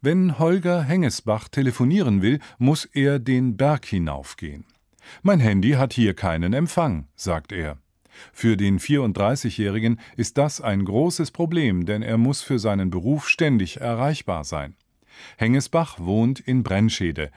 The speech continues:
einem Dorf mit achtundsechzig Einwohnern im Sauerland. Es liegt zwar nur sechzig Kilometer von der Großstadt Dortmund entfernt, aber es gibt hier weder guten Handyempfang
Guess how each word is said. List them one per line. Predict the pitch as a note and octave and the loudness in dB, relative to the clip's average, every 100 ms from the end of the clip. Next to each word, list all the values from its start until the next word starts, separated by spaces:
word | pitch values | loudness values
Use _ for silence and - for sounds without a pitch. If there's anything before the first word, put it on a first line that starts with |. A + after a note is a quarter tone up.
| - - | -20 -8
einem | G#2+ G2+ F#2 | 0 2 2
Dorf | G2+ B2+ - | 2 0 -2
mit | G#2+ F#2+ - | -4 -4 -4
achtundsechzig | B2 - C#3 B2 A#2+ A2 - G2 - F2+ | -4 -2 -4 -2 -2 -4 -6 -8 -6 -6
Einwohnern | F2 E2+ F2+ G#2+ C#3 E3+ | -4 -2 0 0 2 0
im | E3+ D#3 | -2 -2
Sauerland. | A#2 E2+ D#2 C#2+ C#2 - - _ _ _ _ A2+ | 0 0 0 -2 -6 -12 -20 _ _ _ _ -6
Es | - | 0
liegt | D#3 F#3 | -2 -2
zwar | - D3+ C#3 | -4 -2 0
nur | C#3 C3 | 2 0
sechzig | A#2 E3+ - - - F3+ - | 0 -2 -2 -8 -6 -6 -4
Kilometer | - C#3+ B2 B2 C#3+ D3+ C#3+ D3 | -2 0 2 2 0 0 0 -2
von | - A#2 G#2 | -4 -4 -2
der | F2+ | -2
Großstadt | F2 A2+ A#2+ - G#2+ - | 0 0 0 -2 -4 -2
Dortmund | G#2+ G#2+ - G2 F#2 E2+ - | 0 0 0 -2 -2 -4 -8
entfernt, | E2 - F#2+ F#2+ B2+ F#3 - - - - - | -10 -4 -2 0 0 -2 -6 -20 -20 -20 -4
aber | B2 A#2 | 0 2
es | A#2+ - | 0 0
gibt | A#2 - | -4 0
hier | A#2 F#2+ | 0 2
weder | A2+ E3+ C3 F#2+ | 0 0 0 -2
guten | E2+ A2+ A#2 G#2 | -2 -2 0 0
Handyempfang | D#2+ A#2+ E3+ E3+ C3+ A#2+ C3 B2 | 2 2 2 2 0 0 0 0